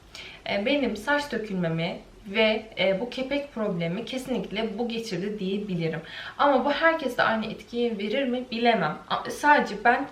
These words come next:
kendi, e, memnuniyetimi sizlerle paylaşmak istiyorum. E, bundan memnun kalınca ikinci ayda Farmasi'nin bu keratin serumunu aldım. Hatta bunu da yarısına kadar gelmişim. Bunu saç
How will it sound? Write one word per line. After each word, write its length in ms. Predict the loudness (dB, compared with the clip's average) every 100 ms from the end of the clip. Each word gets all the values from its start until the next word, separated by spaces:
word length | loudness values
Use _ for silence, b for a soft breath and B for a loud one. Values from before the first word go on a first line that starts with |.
| -8
kendi, 460 | 2 4 4 2
e, 360 | -2 -2 -2 0
memnuniyetimi 640 | 0 0 0 -2 -4 -8
sizlerle 500 | -6 -2 0 0 -2
paylaşmak 540 | -2 -2 -2 -6 -12 -14
istiyorum. 400 | -8 -6 -4 -8 B B B B B
E, 160 | 0 2
bundan 320 | 4 4 4
memnun 340 | 4 2 0 0
kalınca 640 | 0 2 0 2 4 4
ikinci 500 | 2 -6 -4 -2 -2
ayda 520 | 0 2 4 4 4
Farmasi'nin 760 | 4 4 6 4 -2 -4 -4 -4
bu 160 | -4
keratin 420 | -2 2 2 0
serumunu 500 | -8 -2 0 0 0
aldım. 200 | -2 -4 -8
Hatta 400 | -12 -4 -4 -2
bunu 200 | -6 -6
da 100 | -4
yarısına 560 | -6 -4 -6 -6 -8 -8
kadar 240 | -8 -8
gelmişim. 580 | -6 -4 -2 -4 -6 -12 -14 B B B 0
Bunu 360 | 2 2 -2 -6
saç 440 | -6 -2 -2 -2